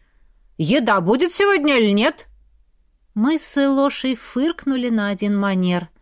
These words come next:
Да уж, мастерски строит из себя барина. Бабуля кисло скривилась и в этот раз уже допытываться не стала. Лишь ворчливо мне посочувствовала. «Ладно уж, пойдем мы с Гошей.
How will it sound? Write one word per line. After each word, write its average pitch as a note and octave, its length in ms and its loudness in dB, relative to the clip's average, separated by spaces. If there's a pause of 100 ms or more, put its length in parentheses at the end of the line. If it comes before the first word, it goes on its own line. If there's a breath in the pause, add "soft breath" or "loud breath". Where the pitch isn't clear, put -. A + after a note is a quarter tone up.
(180)
Да D4+ 360 2
уж, B3 260 -6
мастерски D4 720 -2
строит G#3+ 520 -2
из A3 120 -2
себя G#3 400 0
барина. F#3 680 0 (760)
Бабуля A3+ 460 0
кисло A3+ 400 -4
скривилась C4+ 760 -2
и B3+ 80 -4
в B3 60 -6
этот D4 300 -2
раз B3 200 -6
уже A3 200 -4
допытываться F#3+ 760 -6
не E3+ 160 -4
стала. E3 560 -6 (640)
Лишь A3+ 320 0
ворчливо C4 580 -4
мне G#3+ 220 0
посочувствовала. E3+ 1080 -8 (680)
«Ладно F#3 580 -2
уж, - 360 -14 (680)
пойдем A#3 440 0
мы F#3 100 0
с D#3 80 -6
Гошей. D#3+ 580 -8